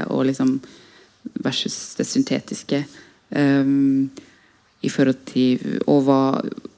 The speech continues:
og, og dette språket, og det er det jo på en måte generelt i alt jeg skriver, så er jo det liksom, det er jo et ganske sånn slitsomt, litt nesten, og på, altså, på grensa til irriterende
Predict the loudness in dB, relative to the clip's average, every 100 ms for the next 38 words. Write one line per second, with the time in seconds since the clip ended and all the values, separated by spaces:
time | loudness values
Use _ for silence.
0 | _ _ -2 -2 -6 -18 -20 -20 _ -20
1 | -20 -20 -6 0 2 0 -4 -6 2 2
2 | 4 2 4 4 2 2 4 4 2 0
3 | 2 2 2 -4 -4 -4 -4 -4 -6 -8
4 | -4 0 2 2 0 0 2 2 2 2
5 | 2 2 2 0 2 2 0 0 -2 -2
6 | 2 2 2 2 2 2 -4 -4 -4 -4
7 | -8 -2 -2 -2 -4 -8 -4 -4 -6 _
8 | _ -18 -14 -6 -6 -6 -8 -2 0 0
9 | -2 -2 -2 -4 -2 0 -2